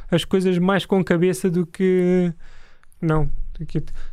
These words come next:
tá, se tem que fazer assim, porque senão as coisas não vão, não, acho que temos que ter um bocadinho de tato e um bocadinho de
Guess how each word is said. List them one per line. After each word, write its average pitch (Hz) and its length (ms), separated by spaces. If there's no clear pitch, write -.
tá, 135 220
se - 160
tem 160 140
que 143 80
fazer 160 320
assim, 180 240
porque 170 220
senão 185 320
as 180 100
coisas 190 220
não 190 120
vão, 185 180
não, 233 220
acho 175 180
que - 80
temos 208 260
que - 120
ter 214 160
um 214 60
bocadinho 202 340
de - 160
tato 202 480
e 190 80
um 185 60
bocadinho 196 440
de 190 480